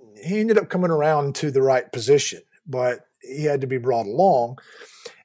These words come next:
And, um, you know, he's had some opinions that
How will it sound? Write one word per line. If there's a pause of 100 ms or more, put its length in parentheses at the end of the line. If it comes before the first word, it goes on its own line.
(120)
And, (760)
um, (920)
you
know,
he's
had
some
opinions
that